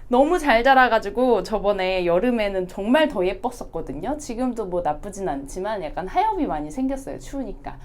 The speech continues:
이 보스턴 고사리 너무 잘생겨갖고 제가 공유 고사리라고 별명 <laughs> 지어줬는데 하엽이 좀 많이 생겨요. 그래가지고, 어, 청소하는데 조금 힘든 고사리입니다. 하지만 잘생겼어요.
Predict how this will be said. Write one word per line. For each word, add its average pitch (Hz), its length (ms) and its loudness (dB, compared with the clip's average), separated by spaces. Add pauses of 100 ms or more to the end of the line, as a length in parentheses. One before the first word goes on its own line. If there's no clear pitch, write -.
(560)
이 262 100 -4
보스턴 294 400 0
고사리 262 320 0
너무 190 220 0
잘생겨갖고 196 720 -2
제가 160 520 -6
공유 240 380 -4
고사리라고 165 800 -6
별명 175 420 -6
<laughs> - 0 -
지어줬는데 196 920 -4 (760)
하엽이 247 960 0
좀 220 240 -6
많이 175 260 -4
생겨요. 202 640 0
그래가지고, 170 720 -2 (480)
어, - 320 -10
청소하는데 302 720 -2
조금 - 260 -8
힘든 269 600 -6
고사리입니다. 180 640 -12 (160)
하지만 285 480 -6 (560)
잘생겼어요. - 640 -8